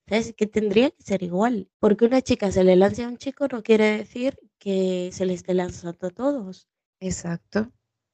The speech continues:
Speaker 2: Sí, mira, eh, negra, definitivamente el hombre es una criatura competitiva, territorial y solo valora lo que le cuesta esfuerzo. Va en su naturaleza, ya está, no hay más.
Speaker 1: <laughs>
Speaker 2: Están,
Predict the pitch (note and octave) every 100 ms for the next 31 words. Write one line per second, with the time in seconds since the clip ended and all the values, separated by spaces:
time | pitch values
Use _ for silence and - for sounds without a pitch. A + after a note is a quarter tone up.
0 | _ G#3+ F#3+ F3 F3+ - G3+ F#3+ F#3 F#3
1 | - G3 F#3+ F#3 F#3+ F3+ F3+ F3 F#3+ F3+
2 | F#3+ G3 G#3 A#3 - G3 F#3+ F#3 F#3 G3
3 | - _ _ F#3 - G#3 G#3 G3 F#3 E3
4 | D#3+ G3 A3+ C4+ C4+ C4 G3 F3 E3 F3
5 | _ B3 C4 C4+ B3 G#3+ E3+ E3 - _
6 | _ _ B3+ C4+ - A3+ A3+ A3+ G#3 G#3+
7 | A#3 A#3 G#3+ A3 A3+ - A3 G3+ - F#3
8 | E3+ F#3+ F#3+ - F#3 F3 - - F3+ F#3
9 | F3 D#3+ - - _ _ _ _ - F#3
10 | C4 - _ _ _ - G#3+ A3 A3+ A#3
11 | - D4 D#4 - F4 G#4 B4+ - A3 B3
12 | F4 - A#4+ A#3 G#3+ A#3 A#3 - - _
13 | - E4 C4 - C#5 - - C#4 -